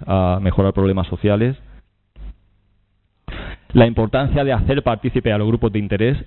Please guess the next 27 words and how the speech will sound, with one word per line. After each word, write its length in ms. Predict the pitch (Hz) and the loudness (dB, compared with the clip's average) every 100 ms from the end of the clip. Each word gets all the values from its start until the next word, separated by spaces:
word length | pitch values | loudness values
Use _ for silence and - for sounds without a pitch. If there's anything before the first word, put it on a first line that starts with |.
| - | 0
<clears throat> 1200 | 196 147 - - - _ _ _ _ _ _ - | 2 2 -4 -12 -20 _ _ _ _ _ _ -2
en 100 | 104 | 0
nuestro 220 | 101 101 | 0 0
caso 240 | 92 101 107 | 0 0 0
principalmente, 840 | 107 95 101 101 104 98 104 101 | -2 0 0 0 -2 0 0 0
pues, 200 | 98 95 - | 0 -2 0
directivos. 640 | 101 92 85 110 107 139 - - - _ _ _ _ _ _ _ _ _ _ | -2 -2 0 0 0 -2 -6 -18 -20 _ _ _ _ _ _ _ _ _ _
Es 120 | 98 | -2
decir, 160 | 87 92 | -2 2
¿qué 120 | 104 | 2
problemas 760 | 107 117 117 110 110 113 110 110 - - | 2 2 2 2 2 2 0 -4 -14 -2
queréis 240 | - 104 98 | 2 2 2
que 100 | 104 | -2
investiguemos? 720 | 95 95 101 98 107 87 82 98 - | -2 -2 -2 0 0 -2 -6 -8 -16
¿Cuáles 240 | - 104 104 | -2 0 2
son 80 | 107 | 0
las 140 | 104 | 0
cuestiones 400 | 98 - 104 107 | -2 0 -2 0
que 160 | - 98 | 0 0
os 120 | 90 | 0
interesan 540 | 95 92 101 101 95 | -2 0 0 0 -2
en 120 | 95 | -4
vuestra 200 | 92 - | -4 -4
empresa? 540 | 90 92 104 92 82 92 | -4 0 0 0 -4 -8
Es 200 | - 95 | -4 -2
decir, 140 | 95 95 | 0 0
¿qué, 320 | 98 101 | 2 2